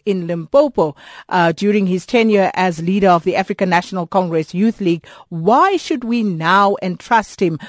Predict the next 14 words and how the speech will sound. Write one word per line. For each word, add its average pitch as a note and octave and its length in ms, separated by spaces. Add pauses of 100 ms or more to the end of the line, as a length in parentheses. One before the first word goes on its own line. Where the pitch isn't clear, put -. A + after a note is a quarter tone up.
(120)
with G3 160
valuable F3 680
state - 500
resources? E3 680 (220)
What's A3+ 340
gonna C#4+ 220
stop - 420
him D#3+ 220 (200)
from F#3+ 260
going F#3+ 320
down F3+ 320
the F3 100
same C4+ 560
route F3+ 340